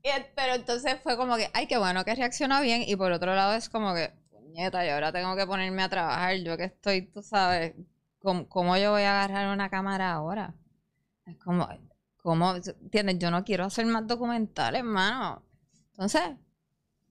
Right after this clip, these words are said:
me, me resistí. Pero, ¿sabes que siempre está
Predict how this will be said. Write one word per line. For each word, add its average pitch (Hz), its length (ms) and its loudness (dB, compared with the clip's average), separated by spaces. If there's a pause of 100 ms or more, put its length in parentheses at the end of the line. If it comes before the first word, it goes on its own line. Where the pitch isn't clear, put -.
(260)
me, 196 340 0
me 202 260 2
resistí. 170 720 -2 (1000)
Pero, 240 560 2 (200)
¿sabes 233 220 0
que 302 120 -2
siempre 254 340 -2
está 247 400 2